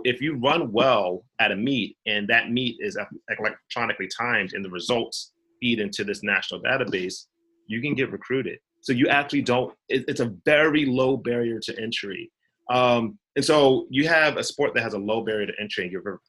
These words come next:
removing that and replacing it with a sport that has a very high barrier to entry. And then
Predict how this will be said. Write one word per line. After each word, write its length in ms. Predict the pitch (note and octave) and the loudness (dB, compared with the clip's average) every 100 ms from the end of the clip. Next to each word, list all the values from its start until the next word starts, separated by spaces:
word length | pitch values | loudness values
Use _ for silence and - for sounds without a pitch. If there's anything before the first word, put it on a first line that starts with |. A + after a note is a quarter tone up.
| _ - | _ -8
removing 420 | A2 A#2+ C3+ B2 | -2 0 0 0
that 200 | F#2+ F#2+ - | -2 -2 -4
and 180 | F#2+ | -10
replacing 440 | F2+ - A#2+ A2+ G#2 | -8 -2 -2 -2 -6
it 40 | |
with 100 | F#2+ | -10
a 20 | |
sport 240 | - - G2+ | -14 -14 -12
that 60 | |
has 100 | F#2 | -12
a 40 | A2+ | -6
very 160 | G#2+ F#2 | -4 -4
high 280 | - C3+ | -2 0
barrier 220 | C3+ G2 F#2 | 2 0 -4
to 60 | D2 | -10
entry. 360 | F2 - F2+ - _ - | -12 -8 -10 -12 _ -10
And 180 | G#2+ G2+ | -8 0
then 380 | F#3+ E3 C3 | 2 2 0